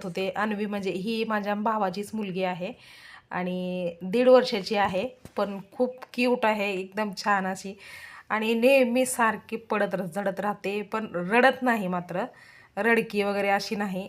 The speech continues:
एकदम म्हणजे आपल्या आपल्या ह्याच्यातच असते नादामध्ये. तर तिला आता जायचं होतं दुकानला, तर ती सारखं नेहमी ऑफिसच्या बाहेर पडत होती की, "चला दुकानला, चला दुकानला." तिला फक्त म्हणजे दुकानला जायचं खूप, अ,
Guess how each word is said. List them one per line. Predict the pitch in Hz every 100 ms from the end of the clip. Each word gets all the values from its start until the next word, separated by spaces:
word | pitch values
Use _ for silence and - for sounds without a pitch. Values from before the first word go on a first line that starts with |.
| -
एकदम | 202 190 190 233
म्हणजे | 233 220
आपल्या | 220 202 - 220
आपल्या | 220 220 214 214
ह्याच्यातच | 202 202 190
असते | 196 208 - 190
नादामध्ये. | 196 180 175 170 190 220
तर | 214 185
तिला | 220
आता | 214 220 226 - - - _
जायचं | 196 226 220 233
होतं | 226 240
दुकानला, | 208 247 214 196 180 208 247 - _ _ _
तर | 214 214
ती |
सारखं | 220 254 247 247 226
नेहमी | 240 247 226 233 220
ऑफिसच्या | 190 202 214 - 208
बाहेर | 220 202
पडत | 180 208 190
होती | 202 170 196
की, | 202 202
"चला | - 202 196
दुकानला, | - 190 175 170
चला | 170 185 180
दुकानला." | 180 180 160 170
तिला | 180 233 240
फक्त | 262 - 254 254 - - - _
म्हणजे | 226
दुकानला | 247 240 269 254
जायचं | 254 226 220 220
खूप, | 240 - 202
अ, | 202 190 185 185